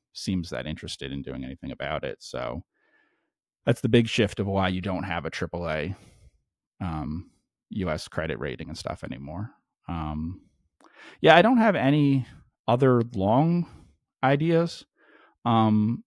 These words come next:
I do, similar to the Magnificent Seven one, I guess there is one other one which I would say is probably somewhat underappreciated right now. Uh, electric cars.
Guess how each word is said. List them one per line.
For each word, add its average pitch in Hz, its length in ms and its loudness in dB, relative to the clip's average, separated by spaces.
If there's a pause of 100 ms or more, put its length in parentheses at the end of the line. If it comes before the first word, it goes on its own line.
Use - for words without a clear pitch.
(180)
I 123 80 4
do, 160 220 2
similar 165 340 2
to - 60 -6
the 151 40 -4
Magnificent 127 540 2
Seven 120 340 0
one, 120 180 2
I 110 120 0
guess 117 240 0
there 127 120 2
is 117 140 2
one 113 260 2
other 104 220 4
one 104 200 2
which 101 160 0
I 92 80 2
would 95 140 0
say 95 280 2
is 92 100 -2
probably 92 600 -2 (880)
somewhat 127 640 4
underappreciated 127 800 2
right 127 200 2
now. 127 280 4 (680)
Uh, 98 560 0 (680)
electric 113 380 0
cars. - 500 -8